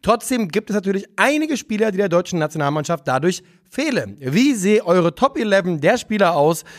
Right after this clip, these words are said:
die für Deutschland hätten spielen können, sich aber für eine andere Nationalität entschieden haben? Grüße aus dem Kreis mit der westlichsten Gemeinde Deutschlands.“ Da weiß ich, das muss in, äh, ich würd sagen, bei Aachen muss das sein.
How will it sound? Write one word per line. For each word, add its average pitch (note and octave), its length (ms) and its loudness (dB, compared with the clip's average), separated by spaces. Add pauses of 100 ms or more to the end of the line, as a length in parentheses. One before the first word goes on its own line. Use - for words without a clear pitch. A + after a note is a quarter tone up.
(180)
die G3+ 220 2
für G#3 180 -2
Deutschland E3+ 440 0
hätten E3 200 -4
spielen C3+ 440 -8
können, C#4+ 440 2 (200)
sich F#3 340 -4
aber D#3+ 200 0
für F#3+ 100 -2
eine F3+ 260 -2
andere G#3+ 460 2
Nationalität D#3+ 720 -2
entschieden A2+ 400 -10
haben? A2 240 -8 (480)
Grüße C#4 440 2
aus B3+ 200 2
dem F#3 160 0
Kreis F3+ 400 0
mit A#3+ 100 -6
der F3 160 2
westlichsten A3 460 -2
Gemeinde D#3+ 260 0
Deutschlands.“ F#3 600 -4 (400)
Da G#2+ 180 -12
weiß D3 260 -2
ich, C#3 320 -6
das A#2 160 -8
muss D#3 200 0
in, C3+ 340 -4 (2000)
äh, A#2 380 -6 (520)
ich - 80 -20
würd D3+ 100 -2
sagen, D#3+ 280 4
bei E3 180 4
Aachen F3+ 280 0
muss A2+ 180 -8
das A2+ 180 -14
sein. G#2+ 240 -14